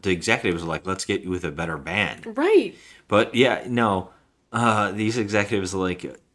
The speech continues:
Speaker 1: they get talked into, "Okay, yeah, twelve o'clock, we'll meet you at the office," you know? And he's like, "Okay, I'll be there then."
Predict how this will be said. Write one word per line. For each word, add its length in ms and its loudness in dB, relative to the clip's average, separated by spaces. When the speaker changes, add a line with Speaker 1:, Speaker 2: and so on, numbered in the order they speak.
Speaker 1:
they 120 2
get 160 0
talked 300 0
into, 300 -2
"Okay, 260 -2
yeah, 300 -2
twelve 360 -4
o'clock, 360 -2
we'll 100 -4
meet 260 -4
you 160 -4
at 80 -6
the 100 -6
office," 480 -4
you 80 -4
know? 220 -6
And 140 -2
he's 120 0
like, 160 -4
"Okay, 240 0
I'll 120 2
be 180 -4
there 240 0
then." 440 -6